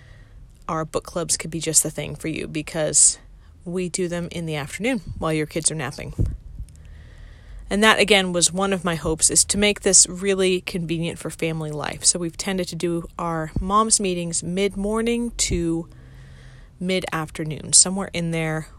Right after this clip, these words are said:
where hopefully the kids can be eating lunch, or they're napping, or they're playing in the yard mid-morning. Everybody's still in a good mood. We've experimented with different times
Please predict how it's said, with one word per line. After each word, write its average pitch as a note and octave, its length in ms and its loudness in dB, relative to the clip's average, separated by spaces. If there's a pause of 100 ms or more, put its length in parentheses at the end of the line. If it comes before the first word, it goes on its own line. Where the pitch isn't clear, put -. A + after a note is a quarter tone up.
where E3 300 2
hopefully E3+ 440 0
the D#3 80 -4
kids - 320 2
can D#3 140 -4
be D#3 160 -4
eating D3 200 -6
lunch, G3+ 600 2
or D#3 380 0 (120)
they're D#3+ 140 -2
napping, F3+ 640 0
or E3 440 -2 (880)
they're D3+ 140 -2
playing F3 320 0
in D#3+ 80 0
the D#3 100 0
yard F3 400 4
mid-morning. F3 560 0
Everybody's D#3 400 -2
still D3+ 200 -2
in C#3+ 80 -6
a D3 40 -6
good D3 180 -2
mood. D#3+ 380 -2 (460)
We've F#3+ 160 0
experimented A3+ 520 6
with E3+ 140 2
different - 320 -4
times D#3 680 4